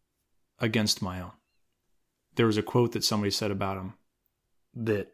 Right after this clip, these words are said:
I think just hits the nail on the head. They said, "Unlike most of us, he was the sort of person who insisted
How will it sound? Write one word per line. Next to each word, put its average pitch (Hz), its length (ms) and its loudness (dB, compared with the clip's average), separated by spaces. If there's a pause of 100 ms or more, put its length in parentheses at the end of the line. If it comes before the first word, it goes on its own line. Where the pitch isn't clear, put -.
(500)
I 107 100 -6
think 120 360 -2
just - 220 -4
hits - 240 2
the - 120 -4
nail 104 240 0
on 98 120 -2
the 92 80 -8
head. 95 300 -6 (500)
They 110 220 -2
said, 98 420 -2 (640)
"Unlike 143 640 6 (180)
most 120 340 4
of 98 120 -2
us, - 320 -12 (1040)
he - 200 0
was 123 200 4
the 107 100 2
sort 120 280 2
of 120 160 -2
person 101 480 -2 (460)
who 117 200 0
insisted - 720 2